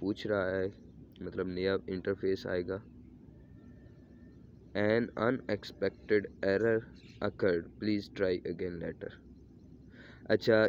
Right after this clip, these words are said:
यहाँ पे बाज़ औक़ात मेरा पहले से अकाउंट बना हुआ था दूसरी Facebook आईडी पे, तो मैं दोबारा बना रहा हूँ। जैसे ही आप बनाएंगे तो आपके सामने ये चीज़ आ जाएगी। उसके बाद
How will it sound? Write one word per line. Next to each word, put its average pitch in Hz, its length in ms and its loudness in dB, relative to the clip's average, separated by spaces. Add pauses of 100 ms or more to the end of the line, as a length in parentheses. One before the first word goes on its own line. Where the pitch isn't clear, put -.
यहाँ 120 300 8
पे 131 280 10
बाज़ 113 320 6
औक़ात 110 260 4
मेरा 107 280 4
पहले 104 380 4
से 110 160 4
अकाउंट 101 420 2
बना 98 160 2
हुआ 107 200 4
था 101 140 0
दूसरी 98 380 -2
Facebook 101 420 0
आईडी 95 220 2
पे, 104 160 2
तो 98 520 2
मैं 98 200 2
दोबारा 92 340 2
बना 95 280 0
रहा 90 100 -2
हूँ। 90 320 -10 (180)
जैसे 104 360 4
ही 123 180 6
आप 101 340 0
बनाएंगे 104 360 2
तो 101 100 -8
आपके 95 280 -4
सामने 95 400 -4
ये 90 160 -4
चीज़ 92 300 -4
आ 107 80 0
जाएगी। 98 380 0 (380)
उसके 127 240 4
बाद 107 240 2